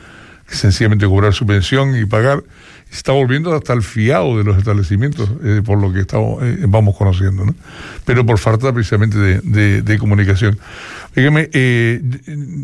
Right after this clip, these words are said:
si no se lo digo, me, los vecinos me echarán una bronca. Eh, eh, yo vivo en la montaña de Playa Blanca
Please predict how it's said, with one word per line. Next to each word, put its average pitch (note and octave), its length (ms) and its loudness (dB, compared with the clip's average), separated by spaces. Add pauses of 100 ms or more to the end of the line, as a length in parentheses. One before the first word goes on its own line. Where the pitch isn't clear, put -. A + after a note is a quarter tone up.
(220)
si - 260 -4
no C#3 160 0
se - 140 -2
lo E3+ 160 2
digo, D#3 320 0
me, C3+ 280 0
los A#2 200 0
vecinos A#2+ 360 2
me D3 120 2
echarán B2 320 0
una B2 220 2
bronca. B2+ 640 0
Eh, B2 240 -2
eh, B2+ 280 -2
yo B2+ 100 4
vivo F#3+ 160 2
en F3+ 60 2
la D3+ 60 0
montaña B2 260 2
de A#2 100 2
Playa G2+ 220 4
Blanca A#2 420 2